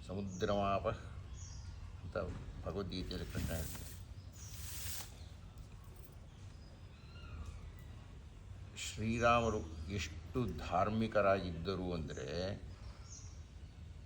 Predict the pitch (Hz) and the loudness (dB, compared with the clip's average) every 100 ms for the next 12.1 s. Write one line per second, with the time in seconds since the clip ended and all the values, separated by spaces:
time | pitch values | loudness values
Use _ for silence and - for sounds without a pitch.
0 | - - 101 113 117 110 - - 98 95 | -4 0 6 6 6 4 0 -2 -2 0
1 | 92 85 - - - - - - - - | 4 4 2 -10 -12 -12 -14 -14 -14 -12
2 | - - - - - - - - - - | -12 -12 -12 -10 -12 -12 -14 -14 -14 -14
3 | - - - - - 110 104 123 107 98 | -14 -14 -16 -14 -6 -2 0 4 6 6
4 | - 98 90 80 67 - - - - - | 4 0 0 0 -4 -6 -10 -12 -12 -14
5 | - - - - - - - 104 - 135 | -14 -14 -14 -14 -14 -10 -8 -8 0 4
6 | 120 113 95 90 123 110 - - 120 104 | 6 6 4 0 -2 -2 0 4 4 2
7 | 98 95 92 92 87 - 107 - 101 87 | 0 0 0 0 0 -2 -4 -4 -2 -2
8 | 80 - - - - - - - - - | -4 -10 -12 -12 -10 -10 -8 -8 -10 -12
9 | - - - - - - - - - - | -10 -8 -8 -6 -6 -6 -8 -10 -10 -10
10 | - - - - - - - 107 - - | -10 -10 -10 -12 -12 -12 -8 -6 -2 4
11 | 117 110 104 104 101 104 98 87 92 98 | 6 6 6 6 6 6 6 8 8 6